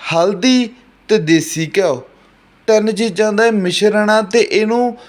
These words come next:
ਰੈਗੂਲਰ ਵ-, ਵਰਤ ਲਓ। ਵੱਧ ਤੋਂ ਵੱਧ ਸੱਤ ਦਿਨ ਤੋਂ ਲੈ ਕੇ ਦਸ ਦਿਨਾਂ ਦੇ ਵਿੱਚ ਵਿੱਚ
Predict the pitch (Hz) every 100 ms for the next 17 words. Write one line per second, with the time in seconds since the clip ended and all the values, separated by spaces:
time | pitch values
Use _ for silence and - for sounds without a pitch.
0 | - _ _ 147 160 175 202 208 214 208
1 | 190 202 185 180 170 - 202 202 196 -
2 | _ _ _ _ - 190 214 254 247 214
3 | 247 185 165 - - _ 175 202 196 196
4 | 208 214 220 220 233 220 208 202 220 175
5 | 175 156 196 214 220 208 196 190 185 185
6 | 185 196